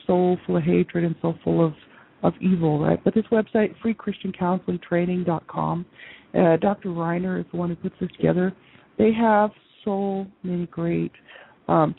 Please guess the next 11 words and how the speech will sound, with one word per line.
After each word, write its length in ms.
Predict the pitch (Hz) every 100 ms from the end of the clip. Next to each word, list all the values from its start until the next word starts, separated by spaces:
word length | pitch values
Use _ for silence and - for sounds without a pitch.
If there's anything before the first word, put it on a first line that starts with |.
| -
teachings 440 | 196 - 190 170
on 180 | 165 165
here. 320 | 160 165 160 -
It's 100 | -
all 160 | 185 170
biblical 420 | 175 165 160 170
based, 380 | 160 156 156 -
which 140 | 160
is 80 | 151
wonderful. 440 | 160 80 156 - 165 - - - - -
And, 520 | 190 180 180 180